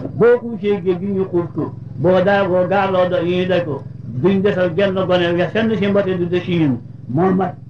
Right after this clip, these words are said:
yonent yi, nun nga na mu muy ajal, yéen laa na ma wala. Waaw, yonent takk na xale ci ñetti téeméer ak juróom, ñi fekk junnew nit.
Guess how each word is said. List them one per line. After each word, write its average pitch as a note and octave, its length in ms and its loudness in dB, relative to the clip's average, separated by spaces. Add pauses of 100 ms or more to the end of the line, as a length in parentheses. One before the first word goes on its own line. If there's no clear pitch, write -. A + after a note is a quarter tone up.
(120)
yonent G3 340 2
yi, G3 340 -2 (140)
nun G3 220 0
nga G3+ 120 2
na G3 140 0
mu G3 120 -2
muy G3 120 0
ajal, G#3 360 2 (360)
yéen G3 240 0
laa G3 180 0
na G3 100 -2
ma G3 140 0
wala. G3 340 2 (1400)
Waaw, F#3+ 320 4 (400)
yonent G3 320 2
takk G3 160 -2
na G3 220 0
xale G3 200 4 (320)
ci G3 120 0
ñetti G3+ 260 0
téeméer G3+ 480 4
ak F#3 220 0
juróom, G3+ 320 6
ñi G3+ 160 -2
fekk G3+ 200 -2 (180)
junnew G3+ 340 4
nit. F#3 180 2